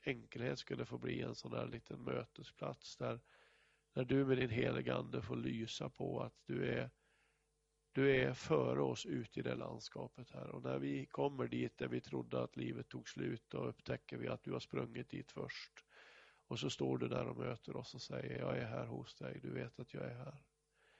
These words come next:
Och du har all makt i himmel och på jord. Ingenting är omöjligt för dig. Och därför ber jag, Herre, att vi skulle få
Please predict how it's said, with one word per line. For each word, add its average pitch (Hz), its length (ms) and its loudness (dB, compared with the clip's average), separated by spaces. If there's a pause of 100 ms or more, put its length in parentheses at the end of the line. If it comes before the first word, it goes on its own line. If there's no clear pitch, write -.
(840)
Och 131 100 4
du 127 80 8
har 127 120 8
all 131 420 4
makt 120 320 -8
i - 20 -6
himmel 120 340 -4
och - 100 -4
på - 100 -2
jord. - 340 -10 (800)
Ingenting 120 440 -2
är 123 80 4
omöjligt 123 580 -2
för - 100 -10
dig. - 340 -10 (1400)
Och - 60 -6
därför 131 240 4
ber 127 260 4
jag, 127 140 4
Herre, 123 220 0
att 117 180 -6
vi - 100 -4
skulle 120 320 -6
få 123 360 -4